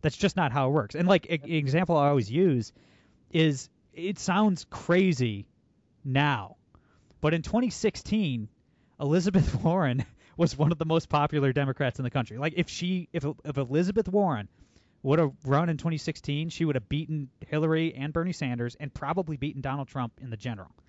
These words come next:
But she didn't. She was probably threatened <laughs> behind the scenes by Hillary Clinton. And, you know, hey,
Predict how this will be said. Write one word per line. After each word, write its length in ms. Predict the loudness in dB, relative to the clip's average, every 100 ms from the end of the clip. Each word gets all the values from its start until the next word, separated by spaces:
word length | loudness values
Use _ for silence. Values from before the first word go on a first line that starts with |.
| _ _ 0
But 180 | 2 2
she 180 | 0 4
didn't. 300 | 4 2 -4
She 120 | -2
was 180 | -2 -6
probably 420 | -2 0 0 -2
threatened 380 | -2 -4 -4 -4
<laughs> 40 |
behind 260 | 0 2 4
the 80 | 2
scenes 380 | 0 0 0 0
by 240 | -2 2
Hillary 260 | 4 4 4
Clinton. 320 | 2 0 0 -4 -8
And, 380 | 4 6 8 6 2 _ _
you 120 | 4
know, 120 | 6 6
hey, 240 | 4 0